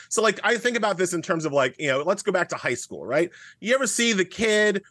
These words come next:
who's, uh, you know, his daddy was the principal, right?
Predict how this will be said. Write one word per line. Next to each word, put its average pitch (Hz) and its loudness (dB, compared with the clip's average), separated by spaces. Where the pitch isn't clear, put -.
who's, 185 0
uh, 170 2
you 165 2
know, 151 2
his 156 0
daddy 180 0
was 156 0
the 143 -6
principal, 117 -6
right? 175 0